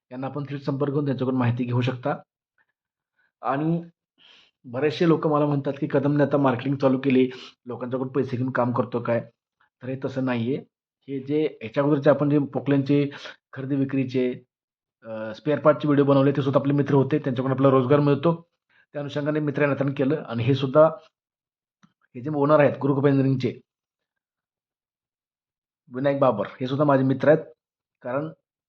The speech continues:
अ, ज्यावेळी माझा, अ, वाईट काळ होता,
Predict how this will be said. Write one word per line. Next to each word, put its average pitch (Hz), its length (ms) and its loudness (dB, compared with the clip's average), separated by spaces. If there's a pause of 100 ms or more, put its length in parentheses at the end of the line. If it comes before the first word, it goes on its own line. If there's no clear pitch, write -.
(160)
अ, 110 440 -6 (100)
ज्यावेळी 131 240 0
माझा, 139 280 2 (180)
अ, 107 300 0 (240)
वाईट 127 400 -4
काळ 156 140 4
होता, 147 300 2